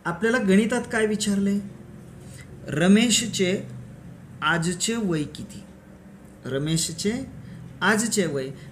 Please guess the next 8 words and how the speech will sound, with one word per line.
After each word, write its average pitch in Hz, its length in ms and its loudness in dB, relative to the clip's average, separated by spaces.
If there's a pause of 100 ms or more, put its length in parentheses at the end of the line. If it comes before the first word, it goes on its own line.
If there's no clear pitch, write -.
(100)
मग 160 140 0
रमेशचे 196 520 4
आजचे - 460 0
वय 214 180 6
किती 208 260 0
आहे? 185 360 2 (380)
ते 170 80 0
समीकरण 170 520 -2